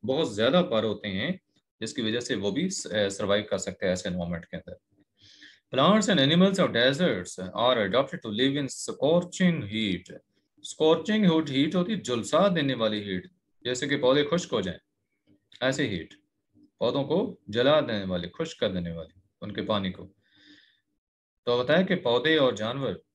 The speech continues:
जो डेजर्ट्स के हैं, सहराई इलाकों में पाए जाने वाले, वो भी उस environment के मुताबिक adapted हैं to survive there। Some desert plants जो हैं,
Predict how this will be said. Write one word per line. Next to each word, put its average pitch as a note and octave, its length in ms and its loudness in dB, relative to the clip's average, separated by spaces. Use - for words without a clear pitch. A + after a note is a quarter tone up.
जो A#2 100 -4
डेजर्ट्स F3 480 2
के - 120 -8
हैं, F#2 160 -8
सहराई A#2 280 4
इलाकों F3 300 2
में E3 140 -4
पाए C3 160 -2
जाने A2 200 -6
वाले, F2 280 -6
वो A#2 100 -2
भी F#3+ 260 2
उस C3+ 280 -4
environment A2+ 460 -4
के D#3+ 60 -6
मुताबिक G#2 460 -4
adapted G#2+ 480 0
हैं G2+ 220 -8
to G#2+ 100 -8
survive A2 360 0
there। A2+ 260 0
Some C3 180 0
desert B2+ 280 4
plants D3 260 0
जो D#3 80 -6
हैं, D#3+ 260 -8